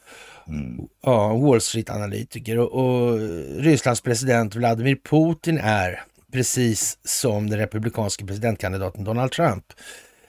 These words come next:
Speaker 2: eh, en förbannelse för Davos-globalister, sa Wall Street-analytikern Charles Ortell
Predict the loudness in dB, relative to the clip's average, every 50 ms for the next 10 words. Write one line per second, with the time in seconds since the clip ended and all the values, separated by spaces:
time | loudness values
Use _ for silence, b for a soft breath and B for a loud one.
0 | B 0 2 2 2 2 0 -4 -6 0 4 4 4 4 2 0 2 4 6 6
1 | 6 4 2 2 2 0 0 0 -2 -4 -2 -2 0 0 0 0 0 0 0 2
2 | 2 0 -2 -2 -4 -4 -6 -4 -4 -4 -2 -2 -2 -2 -2 -2 -2 -2 -4 -4
3 | -4 -2 -2 -2 -2 -4 -6 -6 -6 -8 -8 -10 -10 -8 -6 -4 -4 -2 -2 -4
4 | -4 -6 -8 -8 -6 -6 -4 -4 -2 -2 0 0 0 0 0 -2 -2 -2 0 -2
5 | -2 -2 0 0 2 2 2 0 -4 -6